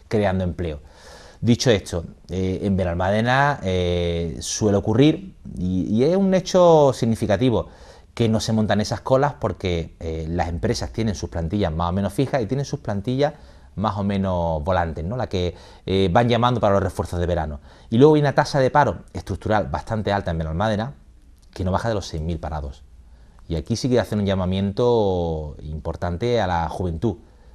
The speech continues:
que son los que más están sufriendo los problemas de, del desempleo. Eh, nosotros hemos puesto en marcha desde el Ayuntamiento de Benalmádena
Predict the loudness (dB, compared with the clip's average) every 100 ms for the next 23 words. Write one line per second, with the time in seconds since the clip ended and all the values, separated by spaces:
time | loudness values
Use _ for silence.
0 | -20 -14 -10 -4 -2 -2 -4 -4 0 2
1 | 2 0 -6 -10 -10 -8 -6 -8 -2 0
2 | 0 -4 -8 -12 -10 -6 -4 -4 -4 -6
3 | -6 -6 -10 -14 -20 -20 -12 -4 -4 -4
4 | -6 -6 -6 -8 -12 -20 -20 -20 -4 0
5 | 2 2 2 2 4 2 2 0 2 2
6 | 0 -2 -2 0 0 0 0 0 0 0
7 | 0 0 0 0 -2 -4